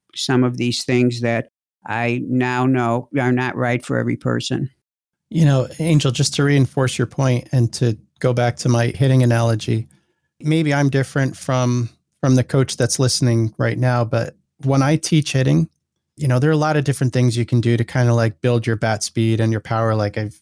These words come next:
Speaker 2: we've hit basketballs instead of baseballs. You could swing a bat underwater. You could, you know, swing a weighted bat.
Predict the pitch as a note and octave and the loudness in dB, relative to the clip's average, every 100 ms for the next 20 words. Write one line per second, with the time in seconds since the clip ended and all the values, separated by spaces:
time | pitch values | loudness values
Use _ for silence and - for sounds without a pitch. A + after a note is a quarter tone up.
0 | _ - A2 A#2 C3 - _ _ _ - | _ -6 -4 0 -2 -2 _ _ _ -6
1 | A2+ - - A#2 A2+ A2 A2 G#2 A#2 A2 | -2 0 0 0 0 0 0 -2 0 0
2 | A2 G#2+ - A2 G#2 G#2 G#2+ - - - | 0 0 0 0 2 2 0 0 -2 0
3 | B2 A#2+ A#2 A#2 C3 A#2+ A#2+ A2 A2 A2+ | 2 2 0 -2 0 2 2 0 0 0
4 | A2+ A2+ A2+ A#2 A2+ A#2+ A2+ A2+ _ _ | 0 0 0 -2 -2 0 0 -2 _ _
5 | _ _ _ A#2 G#2+ - D3 C#3 A#2 A#2+ | _ _ _ -4 -2 -2 0 0 0 0
6 | B2+ B2+ A#2 B2 A#2+ A2+ | 2 0 0 -2 0 -2